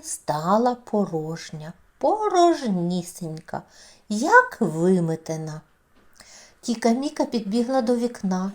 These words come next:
і завмерла від подиву. Вона побачила, що від місяця до підвіконня її кімнати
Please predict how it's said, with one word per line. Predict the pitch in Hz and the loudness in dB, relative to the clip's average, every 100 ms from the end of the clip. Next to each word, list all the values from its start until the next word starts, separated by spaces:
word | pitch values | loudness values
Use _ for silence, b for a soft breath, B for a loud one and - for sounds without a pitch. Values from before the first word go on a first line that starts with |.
| - | -4
і | 214 | -2
завмерла | 185 196 214 247 262 262 247 247 247 190 | 0 2 2 2 0 -2 2 2 2 -6
від | 185 - _ | -6 -8 _
подиву. | 170 170 170 160 165 185 _ b b b b | 0 0 0 -8 -8 -14 _ b b b b
Вона | 185 226 269 339 349 | 0 2 4 4 6
побачила, | 247 202 208 285 392 370 - 175 170 | 6 6 6 6 6 2 -4 -4 -4
що | - 233 | 0 0
від | 220 226 226 | 0 -2 -2
місяця | 240 277 403 427 - - 190 202 | -2 -2 -2 0 0 -2 2 0
до | 196 233 247 | 2 0 0
підвіконня | - 240 214 247 247 - 349 330 262 | -4 -6 -2 -4 -4 4 4 4 2
її | 233 220 240 262 | 0 0 -2 -4
кімнати | - 196 190 214 311 392 - 151 | -2 0 2 0 0 -2 -2 -4